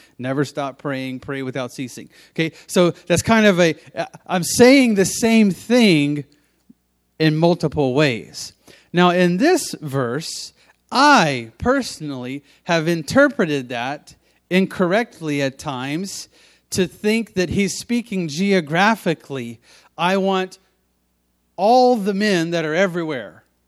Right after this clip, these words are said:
to lift up holy hands,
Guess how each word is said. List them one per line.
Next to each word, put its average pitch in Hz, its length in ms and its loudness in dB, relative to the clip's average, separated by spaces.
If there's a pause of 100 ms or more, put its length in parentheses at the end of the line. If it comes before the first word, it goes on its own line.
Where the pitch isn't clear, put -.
(1300)
to 147 300 -6
lift 147 420 -8
up 127 140 -8
holy 117 340 -16
hands, 104 580 -20